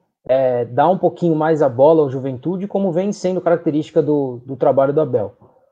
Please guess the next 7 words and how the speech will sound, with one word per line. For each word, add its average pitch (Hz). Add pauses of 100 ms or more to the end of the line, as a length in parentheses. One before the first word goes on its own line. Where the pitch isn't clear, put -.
(200)
Mas 269
se -
não 202
f-, -
oco-, 156
ocorrer 139
isso, 170